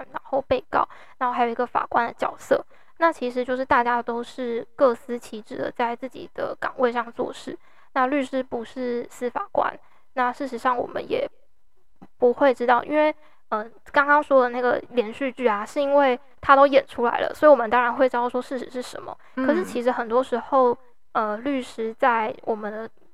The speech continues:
Speaker 1: 岗位上做事情，我们其实都不会知道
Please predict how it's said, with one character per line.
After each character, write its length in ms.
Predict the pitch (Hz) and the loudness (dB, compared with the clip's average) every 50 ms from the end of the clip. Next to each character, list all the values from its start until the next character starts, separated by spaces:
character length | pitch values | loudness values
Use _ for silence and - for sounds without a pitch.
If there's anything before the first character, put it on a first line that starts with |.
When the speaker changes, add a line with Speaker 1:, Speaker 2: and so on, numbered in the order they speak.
| - - - - - - | -20 -20 -20 -20 -20 -4
Speaker 1:
岗 140 | - 247 - - | -4 -4 0 2
位 180 | 254 269 240 | 0 0 2
上 200 | 262 262 247 254 | 0 -2 -4 -4
做 200 | - - 254 247 | -8 -6 -8 -6
事 180 | - - 247 233 | -6 -8 -8 -10
情， 160 | - - - - | -10 -16 -8 -4
我 80 | - 240 | -4 -4
们 120 | 233 233 | -4 -6
其 160 | 233 - 254 | -10 -10 -10
实 80 | 247 262 | -10 -2
都 160 | 254 - 285 | 2 2 2
不 260 | 285 - - 254 247 | 2 2 -2 -2 -2
会 200 | - - 294 262 | 2 2 2 2
知 180 | 240 - - 220 | 2 0 -8 -6
道 300 | - - 254 - - 269 | 2 4 4 4 4 2